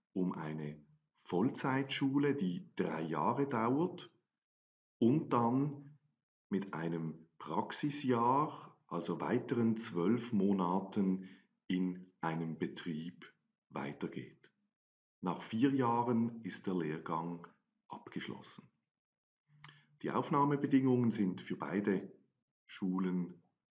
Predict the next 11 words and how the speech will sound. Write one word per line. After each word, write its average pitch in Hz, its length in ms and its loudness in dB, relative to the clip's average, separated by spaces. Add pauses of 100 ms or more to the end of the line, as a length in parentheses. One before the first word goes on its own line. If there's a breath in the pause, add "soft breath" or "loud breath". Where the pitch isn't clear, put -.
(220)
die - 80 -12
gleichen. 110 720 -4 (480 loud breath)
Äh, 90 220 -2 (220)
benötigt 101 460 -2
wird 87 200 -2
ein 76 340 -4
Notendurchschnitt 135 880 -2
von 90 180 -4
vier 95 320 -2
Komma 78 280 -4
vier 165 520 2